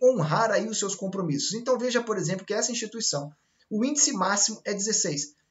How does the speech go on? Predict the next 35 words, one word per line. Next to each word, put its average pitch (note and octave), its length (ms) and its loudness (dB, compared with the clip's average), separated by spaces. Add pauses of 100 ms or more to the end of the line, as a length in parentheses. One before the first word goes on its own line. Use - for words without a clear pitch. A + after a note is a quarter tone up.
ela A3 180 0
está G3 260 2
em G3+ 120 0
vinte C#4 460 -2
e A3 80 -2
um A3 180 0
por A#3 160 -8
cento, D3 300 -4 (440)
também A#3 480 4
bem A3 140 -2
abaixo. D#3+ 420 4 (240)
Então, A3+ 140 -2
veja B3+ 180 0
que A#3+ 80 -4
essa B3 180 2
instituição, G#3 520 0
ela A3 120 -2
passa - 400 -2
pelos A3+ 340 0
três C4+ 400 2
principais - 680 0
critérios. - 540 -4 (320)
Existem C4+ 400 0
outros A#3+ 200 8
que A#3+ 80 -8
você A3+ 240 2
pode G#3+ 220 0
observar, F#3+ 460 2
se E3+ 100 -2
você F#3 120 -4
quiser F#3+ 240 0
detalhar F3+ 380 0
o F3 40 2
lucro E3+ 300 0
trimestral, E3+ 680 0